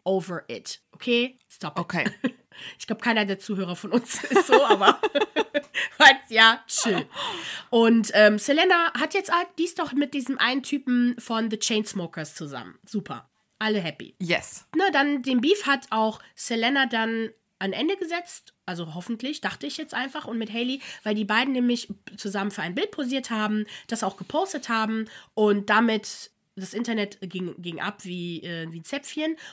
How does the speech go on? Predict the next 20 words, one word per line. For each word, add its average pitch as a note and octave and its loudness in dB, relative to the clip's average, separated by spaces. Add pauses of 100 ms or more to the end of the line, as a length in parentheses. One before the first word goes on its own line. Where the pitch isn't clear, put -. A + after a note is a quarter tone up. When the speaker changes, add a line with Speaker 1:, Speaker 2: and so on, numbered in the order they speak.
Speaker 1:
Und A3+ 4
dann C#4 6
dachte A3+ -4
ich - -4
halt, A3 -2
es - -4
reicht - 2
jetzt - -8
halt, D#3+ -6
das C4+ -6
war's F#3+ -2
jetzt. - -14 (400)
So, A3+ 2
dann A#3+ 6 (400)
hat, B3 0
äh, A3+ 0
Selena C#4+ 0
den A#3+ 4
Fehler C4+ 0
gemacht, A#3+ -2